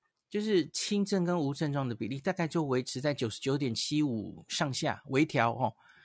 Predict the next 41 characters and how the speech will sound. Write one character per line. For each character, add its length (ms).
其 100
实 80
这 100
个 80
比 140
例 180
一 60
直 140
没 160
有 100
怎 140
么 100
变 260
化 300
哦， 180
这 100
个 100
还 120
不 100
错 320
诶 100
吼， 280
就 140
是 400
已 60
经 140
看 220
了 100
那 100
么 140
多 240
人， 180
现 220
在 140
全 360
部 240
吼， 280
这 120
一 120
波 440
Omicron 500